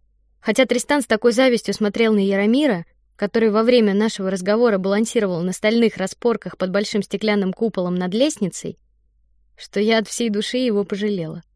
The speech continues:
Причем Яромир, понятное дело, занимался этим не для собственного удовольствия.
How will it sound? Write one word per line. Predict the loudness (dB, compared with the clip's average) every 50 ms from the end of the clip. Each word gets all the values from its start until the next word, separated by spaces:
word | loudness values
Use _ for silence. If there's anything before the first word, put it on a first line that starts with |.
| _ _ _ _ _ _ _ _ _ _ _ _ _ -6
Причем | -6 -4 0 0 2 4
Яромир, | 4 4 4 4 4 2 2
понятное | 2 2 2 4 2 2 2 0 0
дело, | 2 4 4 4 4 4
занимался | 2 2 0 2 2 0 0 0 0 0
этим | 0 2 2 2 2
не | 2
для | 2 0 -2 -2
собственного | -2 -4 -4 -2 0 0 2 2 4 2
удовольствия. | 2 2 2 2 0 0 -2 -4 -10 -12 -12 -12